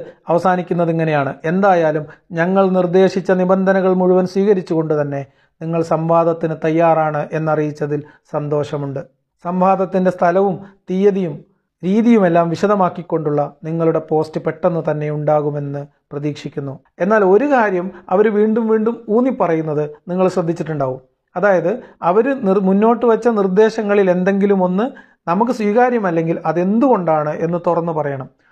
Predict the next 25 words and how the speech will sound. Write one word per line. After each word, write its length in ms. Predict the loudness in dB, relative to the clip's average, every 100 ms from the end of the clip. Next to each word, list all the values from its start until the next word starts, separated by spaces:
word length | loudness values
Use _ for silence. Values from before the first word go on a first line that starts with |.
| _ -8
തീർച്ചയായിട്ടും 540 | -6 0 0 0 0
അത് 100 | 2
നമ്മൾ 160 | 0 0
തുറന്നു 340 | 0 0 0
പറയണമല്ലോ. 640 | 0 0 0 0 -2 -6 -10 -4
എന്തൊക്കെയാണ് 760 | -2 2 0 0 0 0 -2
ആ 100 | -4 0
കാര്യത്തിൽ 380 | 0 0 0 -2
അപ്രായോഗികമായിട്ടുള്ള 1040 | -2 2 2 2 0 -2 -2 -2 -4 -6 -4
കാര്യങ്ങളെന്നും 640 | -4 -4 -4 -4 -6 -8 -10 _ -6
എന്തുകൊണ്ടാണ് 760 | -2 2 0 0 0 -2 -4 -8 -16 -4
അവർ 220 | 0 2
നിർദ്ദേശിക്കുന്ന 720 | 0 2 2 0 -2 -2 -4 -2
കാര്യങ്ങൾ 360 | 0 0 -2 -4
പലതും 420 | -2 -2 -4 -4
ജനാധിപത്യ 500 | -2 0 0 0 -2
വിരുദ്ധമാകുന്നത് 760 | -4 -4 -4 -4 -6 -6 -6
എന്നും 400 | -4 -6 -4 -6 -6 _ _ _
വളരെ 380 | 0 2 4 2
വിശദമായി 640 | 0 0 2 0 -2 -8 -10 _ _ _
അക്കമിട്ടുകൊണ്ട് 1000 | -8 -8 -4 -2 -2 -2 -4 -4 -4 -8 -10 -14 _ -12
നമ്മൾ 180 | -4 -2
അവർക്ക് 280 | -2 -6 -6
മറുപടി 320 | -4 -2 -2
കൊടുത്തു. 360 | -4 -6 -12